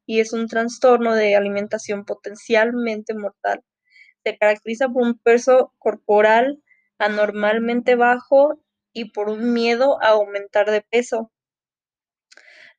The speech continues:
Los factores o señales de la anorexia son que tú, tú mismo limites en exceso la ingesta de calorías o usar otros métodos para bajar de peso,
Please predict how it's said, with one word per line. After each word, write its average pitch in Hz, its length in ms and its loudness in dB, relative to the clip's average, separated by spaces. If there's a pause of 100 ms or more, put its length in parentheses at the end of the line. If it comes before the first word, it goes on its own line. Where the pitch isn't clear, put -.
(180)
Los 233 220 -6
factores 262 460 -2
o 320 40 -10
señales 226 720 0
de 220 120 2
la 208 220 0
anorexia 214 760 0 (360)
son 226 400 -12
que 214 540 -4 (100)
tú, 254 880 2 (100)
tú 247 120 -4
mismo 240 440 -2
limites 220 760 -2
en 220 180 -4
exceso 226 760 -4
la 226 120 0
ingesta 214 520 -6
de 233 120 -4
calorías 202 760 -2 (920)
o 226 720 0
usar 247 280 2
otros 262 300 2
métodos 233 760 0
para 220 240 4
bajar 214 420 -4
de 214 120 -12
peso, 214 500 -10